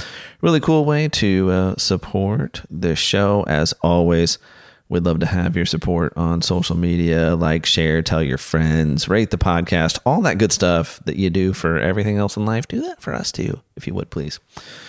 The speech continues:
And if you just want to take it to the absolute next level, click on that Patreon link on the website.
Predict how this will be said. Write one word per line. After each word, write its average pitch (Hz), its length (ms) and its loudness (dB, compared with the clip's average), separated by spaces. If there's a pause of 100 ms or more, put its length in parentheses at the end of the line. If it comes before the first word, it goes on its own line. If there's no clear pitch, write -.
(300)
And 101 100 2
if 95 100 0
you 98 60 0
just 107 180 0
want 101 180 2
to - 40 -4
take 98 180 0
it - 40 -14
to - 40 -4
the 98 80 2
absolute 92 300 0
next 82 260 -2
level, 82 400 0 (420)
click 98 220 0
on 87 80 0
that 82 140 -2
Patreon 90 320 -2
link 95 200 -2
on 101 60 0
the 101 60 2
website. 107 340 0